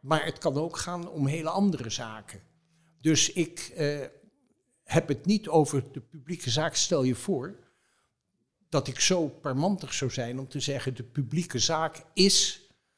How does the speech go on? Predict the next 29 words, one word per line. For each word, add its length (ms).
al 200
datgene 600
wat, 480
eh, 100
ten 160
goede 300
komt 420
aan 340
de 420
liberale 1000
lading 580
van 160
onze 220
samenleving. 760
Hè, 140
ik 240
ben 140
zelf 280
liberaal 680
in 160
hart 300
en 100
nieren. 380
Maar 240
ik 140
vind 340
net 220
zo 180
legitiem 720